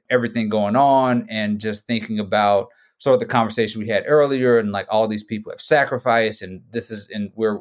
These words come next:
at this place where, you know, we have all this going on in the country. And I was extremely, so one of the, the, the original, original title was,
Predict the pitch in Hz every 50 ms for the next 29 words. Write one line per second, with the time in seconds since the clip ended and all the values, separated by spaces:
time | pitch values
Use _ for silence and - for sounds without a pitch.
0 | - - 110 104 104 - 101 - - _ - 123 120 120 113 - - 110 107 107
1 | 104 104 101 98 95 - _ _ _ _ _ _ _ _ _ _ _ 123 123 120
2 | 113 107 104 101 101 107 101 101 113 113 110 107 104 101 - - - _ _ _
3 | _ _ _ _ _ _ _ - 113 117 117 104 107 - - 110 110 110 98 90
4 | 85 - - - 160 151 147 - - 131 120 110 104 101 95 95 98 - - -
5 | 185 175 160 147 143 117 - - 139 127 123 127 - - - _ _ _ - 135
6 | 160 185 196 185 170 143 131 139 135 135 127 123 127 139 135 - - 127 131 127
7 | 123 113 120 156 190 202 185 175 170 151 139 135 127 120 117 117 113 _ _ _
8 | _ _ - 127 117 120 127 123 104 117 113 110 107 - - 110 110 110 107 107
9 | 107 107 107 107 104 104 104 104 101 101 101 -